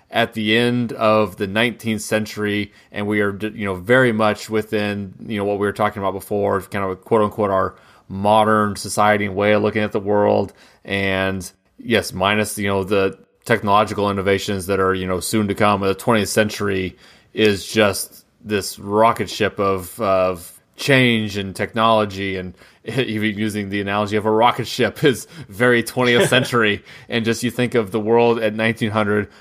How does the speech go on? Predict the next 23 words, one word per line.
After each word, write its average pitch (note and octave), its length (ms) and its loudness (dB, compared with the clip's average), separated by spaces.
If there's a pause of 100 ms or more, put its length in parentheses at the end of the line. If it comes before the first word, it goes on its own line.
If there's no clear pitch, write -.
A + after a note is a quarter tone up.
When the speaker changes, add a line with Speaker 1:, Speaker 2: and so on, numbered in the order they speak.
(120)
Speaker 1:
versus G#2+ 280 -2
the G#2 80 -2
world G#2+ 280 2
at F#2 80 -8
two G#2 160 -4
thousand. G2 580 0 (520)
We've, A#2+ 300 0
we've A#2 220 -2
never A2+ 380 2
seen A#2 260 0
a G#2 80 2
hundred G2+ 280 -2
years F#2+ 440 -4
like G2 300 0
that. F#2 400 2
And G2+ 400 -4 (480)
I'm A#2 140 0
almost, D3 300 2
almost D3+ 260 -2
to D3+ 60 0
the C3+ 80 -2
point B2 280 -2
that A#2 320 2